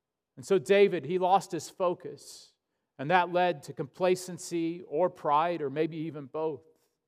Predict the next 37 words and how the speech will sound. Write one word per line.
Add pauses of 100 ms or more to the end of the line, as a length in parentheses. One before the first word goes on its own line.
(760)
And
so
he
was
up
on
the
roof
of
his
palace
one
night,
looking
over
his
kingdom. (720)
And
next
door
there,
there
was
a
soldier (360)
named
Uriah
who
lived
next
to
him. (540)
And
Uriah
had
an
exceptionally